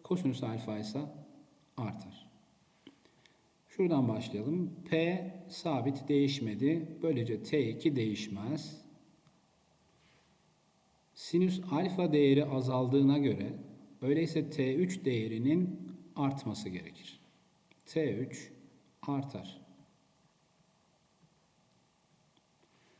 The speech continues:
T üç değeri artar. Açı azaldığı için kosinüs alfa değeri de artarsa öyleyse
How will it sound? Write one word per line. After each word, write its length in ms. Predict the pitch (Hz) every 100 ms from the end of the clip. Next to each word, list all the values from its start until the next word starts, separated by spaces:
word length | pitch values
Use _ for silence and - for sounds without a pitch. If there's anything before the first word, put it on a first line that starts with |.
| _ _ _ _
T 200 | - 165
üç 240 | 220 - -
değeri 320 | 143 143 175
artar. 680 | 147 143 147 139 - - - - - - -
Açı 260 | 123 117 175
azaldığı 480 | 160 160 156 147 139
için 240 | 139 147
kosinüs 460 | 143 131 147 147 160
alfa 340 | 160 - 123
değeri 280 | 127 123 123
de 60 |
artarsa 760 | 120 123 - 165 - - 107 - - - - -
öyleyse 580 | 170 196 185 139 143